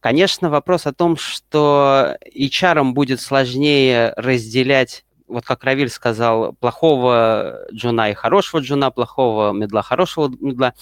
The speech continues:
это, вероятно, есть. Ну, тут что могу посоветовать, <laughs> что им пожелать только помощи со стороны технических специалистов. А вообще, я думаю, что сфера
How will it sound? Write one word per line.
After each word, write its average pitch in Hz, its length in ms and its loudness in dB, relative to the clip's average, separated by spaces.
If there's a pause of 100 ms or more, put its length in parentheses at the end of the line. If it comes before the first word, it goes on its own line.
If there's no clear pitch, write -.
(140)
это, 165 240 0
вероятно, 143 640 2
есть. 120 460 -4
Ну, 135 300 -2
тут - 240 -6 (260)
что - 220 -8
могу 117 240 -2
посоветовать, - 640 -4 (160)
<laughs> - 200 -20
что - 240 -4
им 123 140 2
пожелать 139 420 0
только 127 480 2
помощи 127 640 0
со - 120 -12
стороны 120 340 -4
технических - 560 -12
специалистов. - 640 -10 (220)
А 107 80 0
вообще, 151 400 0
я 139 140 0
думаю, 160 320 0
что 135 840 -2
сфера 147 880 0